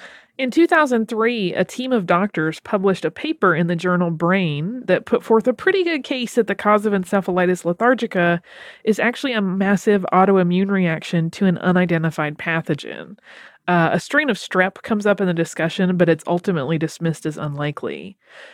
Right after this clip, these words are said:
And their research was done on twenty different patients who developed the disease between nineteen ninety-nine and two thousand two.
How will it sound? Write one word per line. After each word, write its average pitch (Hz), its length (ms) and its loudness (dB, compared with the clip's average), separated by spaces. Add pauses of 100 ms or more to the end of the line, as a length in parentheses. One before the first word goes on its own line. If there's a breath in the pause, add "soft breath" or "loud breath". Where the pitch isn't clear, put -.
(120)
And 262 100 -2
their 320 140 2
research 294 440 0
was 202 120 0
done 190 540 0
on 185 240 -2
twenty 247 320 0
different 208 260 -2
patients 170 580 -6
who 208 120 0
developed 190 420 2
the 185 60 2
disease 165 400 0
between 170 340 -2
nineteen 170 380 -4
ninety-nine 170 600 -2
and 170 160 -4
two 180 140 -4
thousand 147 460 -6
two. 135 500 -4